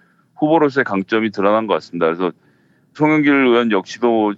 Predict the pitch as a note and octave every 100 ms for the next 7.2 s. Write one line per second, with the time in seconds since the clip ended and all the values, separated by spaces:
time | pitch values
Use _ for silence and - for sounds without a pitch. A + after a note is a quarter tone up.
0 | - - - F#3+ F#3+ E3+ D3+ C#3+ A2+ F2+
1 | A2 A#2+ C#3 C#3 C3+ C3 A#2+ A2 G#2+ A#2
2 | A#2 A#2+ A#2 G#2+ A#2 B2 F#2 G2+ A2 G#2+
3 | G2+ - _ _ _ _ - G#2+ A#2+ A#2+
4 | A2 A2+ C3 C3+ A2+ F2+ G2 E2+ D2+ D2+
5 | E2 - - F2+ G2 G2+ A2 G2+ F#2+ G2
6 | A#2 B2 - C#3 C3 A#2+ B2 G2+ G2+ G2+
7 | G2 F#2